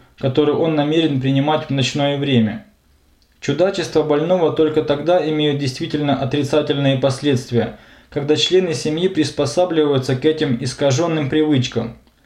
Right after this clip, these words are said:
С другой стороны, нужно только оценить, насколько трудно поддерживать в быту установившийся распорядок дня, когда соответствующие заботы уже преодолены совместно.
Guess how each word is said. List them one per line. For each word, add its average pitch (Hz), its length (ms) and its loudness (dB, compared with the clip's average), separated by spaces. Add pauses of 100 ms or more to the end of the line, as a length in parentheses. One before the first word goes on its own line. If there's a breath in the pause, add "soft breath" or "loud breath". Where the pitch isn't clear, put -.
(680 soft breath)
С 127 80 -4
другой 143 380 2
стороны, 147 580 0 (240 loud breath)
нужно 165 640 -2 (340)
только 170 420 2
оценить, 156 560 -2 (220)
насколько 156 560 0
трудно 160 380 2
поддерживать 143 640 0
в 127 100 2
быту 170 440 0 (280 loud breath)
установившийся 151 880 0
распорядок 151 640 2
дня, 131 520 0
когда 143 320 0
соответствующие 156 920 0
заботы 147 460 2
уже 143 420 2 (220 loud breath)
преодолены 147 540 2
совместно. 127 720 0